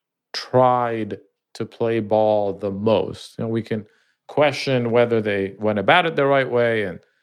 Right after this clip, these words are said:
some of the things they should or should not have done, but nevertheless, like, they made a strong effort to win over U S regulators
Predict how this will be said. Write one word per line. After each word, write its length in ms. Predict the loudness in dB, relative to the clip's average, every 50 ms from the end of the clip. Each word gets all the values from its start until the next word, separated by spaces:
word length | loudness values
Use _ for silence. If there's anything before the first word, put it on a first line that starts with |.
| _ _ _
some 220 | _ -4 -2 -2 0
of 80 | 0
the 80 | 0 0
things 260 | -2 -2 -2 0 0
they 140 | 0 0 0
should 220 | 0 0 2 2
or 100 | 2 2
should 200 | 0 0 -2 -2
not 260 | 0 0 -2 -2 -2 -4
have 220 | -8 -10 -4 0
done, 300 | 2 2 2 2 0 -2
but 160 | -4 -4 -2
nevertheless, 580 | 0 0 0 0 0 0 0 0 0 -2 -2 -2
like, 160 | -4 -4 -4 -8 _ _ _ _ _ _ _ _ _ _ 0
they 240 | 2 4 4 4 2
made 320 | 2 2 2 2 2 2
a 140 | 2 0 -2
strong 760 | -2 -6 -10 -4 0 2 4 4 4 4 2 0 -2 -6 -8 -8 -6
effort 760 | -6 -6 -6 -4 -4 -2 -2 -2 -4 -6 -12 -18 -20 -20 -20 _ _ _ _ _ _ _ _ _ _ _ _ _ _ _ _ _ _
to 500 | -2 2 2 4 4 4 2 0 -2 -6 -10 _ _ _ _ _ _ _ _ _ -14
win 320 | -6 0 2 2 2 4
over 720 | 4 4 4 4 4 2 2 2 2 2 2 0 -2 -6 -14 _ _ _ _ -4
U 140 | 0 2 4
S 160 | 4 2 2
regulators 560 | 2 2 2 4 4 4 4 4 2 0 -2